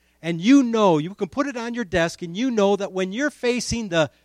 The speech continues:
giants in your life, that God is able to destroy those giants. You're our special partners. You send us a hundred, we'll send that to you.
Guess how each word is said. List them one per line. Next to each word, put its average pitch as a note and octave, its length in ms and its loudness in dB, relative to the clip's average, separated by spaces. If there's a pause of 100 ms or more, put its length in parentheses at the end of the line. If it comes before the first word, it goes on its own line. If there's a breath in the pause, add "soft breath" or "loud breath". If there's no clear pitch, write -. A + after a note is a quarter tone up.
(280)
giants F3+ 640 4
in D3 140 -6
your G#3 340 4
life, C3 520 -8 (640)
that F#3+ 300 -8
God A3+ 360 2
is F#3+ 220 -4
able G3+ 360 0
to - 180 -18
destroy E3+ 640 -4
those C#3 280 -6
giants. B2+ 680 -6 (840)
You're E3 160 0
our D3+ 100 2
special F3 400 -8
partners. C3 580 -2
You E3+ 100 -12
send F#3+ 280 -4
us F3 140 -6
a C#3+ 80 -6
hundred, D3 420 -8 (180)
we'll B2+ 180 -10
send C3+ 280 -8
that B2+ 200 -8
to A2 100 -16
you. F#3+ 300 -4